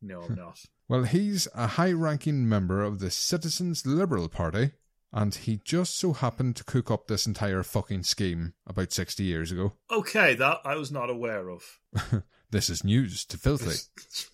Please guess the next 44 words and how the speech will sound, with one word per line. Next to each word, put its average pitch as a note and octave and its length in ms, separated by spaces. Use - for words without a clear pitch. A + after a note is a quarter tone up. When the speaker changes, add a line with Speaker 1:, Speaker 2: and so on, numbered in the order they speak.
Speaker 1:
it's C#3 240
maybe C3+ 200
news B2 260
to A#2+ 100
me. G2+ 240
Speaker 2:
So, D3+ 420
he D3 300
combined D#3 840
these B2 600
gangs A2 500
together G2+ 500
with G2 200
a G#2 40
mutual G2+ 420
love E2+ 600
of E2+ 320
counterfeit - 640
money. E2 380
Speaker 1:
Everybody E3 600
loves G2+ 240
counterfeit G2 480
money. E2 220
Yep, C#3+ 240
that C#3 160
much C3 240
I A2+ 200
do A2+ 300
know. D#3 340
Some E3+ 240
of D#3+ 60
them D3 120
su-, C3+ 220
some G#3+ 280
of G3+ 60
them G3 160
provide E3 520
the - 60
paper, A#2 380
some D3+ 240
of D#3 60
them D3 160
do E3 280
the D3+ 80
printing. C3 380